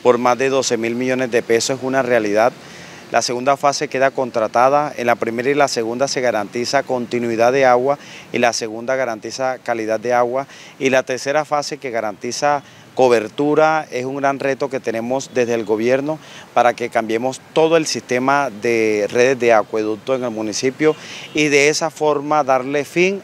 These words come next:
a una necesidad histórica que hemos tenido como lo es la escasez de agua.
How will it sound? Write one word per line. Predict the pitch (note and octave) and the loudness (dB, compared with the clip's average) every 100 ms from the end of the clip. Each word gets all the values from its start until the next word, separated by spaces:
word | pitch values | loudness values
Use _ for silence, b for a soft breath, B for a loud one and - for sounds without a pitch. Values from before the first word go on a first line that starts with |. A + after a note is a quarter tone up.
| - | 0
a | B2+ | 2
una | B2+ C#3 C#3+ C3+ | 4 2 2 0
necesidad | B2+ A#2 A#2+ - A2 A#2 A#2+ | -2 -4 -4 -2 2 2 2
histórica | D#3 C3+ - D#3+ E3+ D#3 D#3+ D#3 B B - | -2 -8 2 2 4 2 0 -2 B B -4
que | - | 0
hemos | B2+ C3 C#3 | 0 0 -4
tenido | C3+ A#2 C3+ | -4 -2 -2
como | C3+ B2 A2+ | -2 -4 -2
lo | A2 | -2
es | A2+ | 0
la | B2+ | -2
escasez | B2+ A2+ A2 F#2+ | -2 -2 -2 0
de | A2 | 2
agua. | F#2+ D#2 | 2 -2